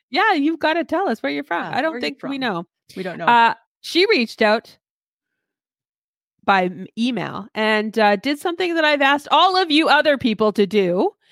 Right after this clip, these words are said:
Speaker 2: Which you
Speaker 1: Uh,
Speaker 2: haven't.
Speaker 1: <laughs> but you haven't. But, and she had lovely things to say about us.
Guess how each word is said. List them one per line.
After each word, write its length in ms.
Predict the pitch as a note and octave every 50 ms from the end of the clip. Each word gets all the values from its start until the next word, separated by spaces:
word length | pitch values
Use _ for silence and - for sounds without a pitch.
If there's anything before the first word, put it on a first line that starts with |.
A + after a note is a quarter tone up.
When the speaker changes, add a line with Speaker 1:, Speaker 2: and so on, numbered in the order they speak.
| _ - - G#3+ -
Speaker 2:
Which 140 | F#3 F#3 G#3+
you 60 | A3
Speaker 1:
Uh, 40 | G#3+ G#3+ G3+ F#3 E3+
Speaker 2:
haven't. 180 | A#3 - B4+ B4+ C5+ C#5 C#5 C#5
Speaker 1:
<laughs> 300 | C5 G#4+ _ _ - -
but 200 | - A3+ - -
you 100 | - F4+
haven't. 580 | A#3+ G#3 F3+ F#3+ _ - F#3 F3+ - _ - - - - - - - - F4
But, 100 | - B3+
and 140 | B3 C4 B3
she 160 | - - E4+
had 160 | D#4+ E4+ D4+ B3
lovely 360 | C4+ C4 D4 D4+ F#4 F#4 F4
things 280 | E4 E4+ D4 C#4+ C4+ -
to 100 | - A3
say 220 | - - G3+ G#3+
about 240 | A#3 A3+ A3+ F#3 F3+
us. 200 | G3 G3+ - -